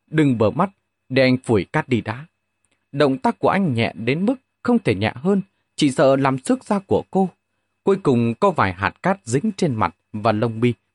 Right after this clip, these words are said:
phủi không được, chỉ có thể vô cùng cẩn thận giúp cô thổi sạch. Cô bị hơi thở nóng ấm phả vào, làm cho buồn cười.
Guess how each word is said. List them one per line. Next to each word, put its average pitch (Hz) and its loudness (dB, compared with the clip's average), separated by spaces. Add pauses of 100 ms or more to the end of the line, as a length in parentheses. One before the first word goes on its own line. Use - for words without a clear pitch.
phủi 110 0
không 110 -2
được, 101 -2 (320)
chỉ 143 0
có 233 0
thể 110 0
vô 165 -2
cùng 107 -2 (100)
cẩn 92 -4
thận 107 -2
giúp 165 -2
cô 220 -2
thổi 87 -6
sạch. 98 -6 (680)
Cô 160 2
bị 113 0
hơi 110 0
thở 95 -2 (100)
nóng 117 -4
ấm 180 -6 (140)
phả 95 -2
vào, 104 0 (240)
làm 139 0
cho 214 -2
buồn 117 -4
cười. 107 -4